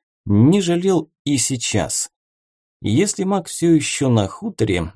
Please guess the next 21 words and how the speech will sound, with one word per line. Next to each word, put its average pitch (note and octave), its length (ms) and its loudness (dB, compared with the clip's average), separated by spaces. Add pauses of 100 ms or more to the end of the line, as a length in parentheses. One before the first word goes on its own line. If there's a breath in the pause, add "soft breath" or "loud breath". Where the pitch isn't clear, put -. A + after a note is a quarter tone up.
(220)
им F#3+ 280 2 (100)
придется D3+ 720 -4
совсем B2+ 720 0
несладко. G#2 840 0 (300)
Все - 340 2
вели G2 220 2
себя F2+ 280 -2
так, B2 360 0
будто F#2+ 580 -2
этого G#2 380 2
Урмеру G#2+ 560 2
там G2+ 320 -2
и F#2 60 -2
в - 200 -16
помине C3 400 2
не A2 200 4
было. G2+ 340 0 (320)
И G#2+ 200 2
это G3+ 300 -4
даже E3 380 -4
правильно. G2+ 800 0